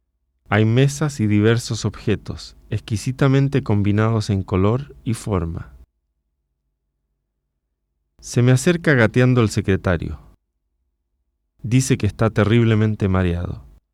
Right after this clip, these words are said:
Entonces le explico que está viendo la realidad al revés y que debe quitarse las gafas. Se las quita y se incorpora suspirando, al tiempo que dice,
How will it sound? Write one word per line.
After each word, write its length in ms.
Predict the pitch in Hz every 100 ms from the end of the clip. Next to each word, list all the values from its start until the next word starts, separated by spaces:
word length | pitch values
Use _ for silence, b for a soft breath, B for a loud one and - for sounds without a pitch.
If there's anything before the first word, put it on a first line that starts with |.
| _ _ _ _ _ _ _ _ _ _ -
Entonces 560 | 104 95 123 131 139
le 80 | 113
explico 520 | 104 - 117 117 120
que 100 | 104
está 240 | 92 107 104
viendo 320 | 110 110 110
la 160 | 101
realidad 480 | 92 90 92 98 107
al 120 | 104
revés 540 | 101 104 110 87 - - _ _ _ _ _ _ _ -
y 100 | 92
que 180 | 107
debe 320 | 101 110 113 107
quitarse 560 | 110 - 151 131 104
las 180 | 90 98
gafas. 540 | 85 76 92 - - - _ _ _ _ _ _ _ _ _ _ _ _ _ _ _ _ _ _ _ _ _ _
Se 200 | - 107
las 160 | 92 -
quita 580 | - 123 - 160 - - _ _ -
y 120 | 104
se 140 | -
incorpora 540 | 110 107 110 107 151 151
suspirando, 840 | 139 117 120 107 95 85 98 - -
al 220 | 98 -
tiempo 320 | 110 104 101
que 120 | 98
dice, 440 | 95 92 - 101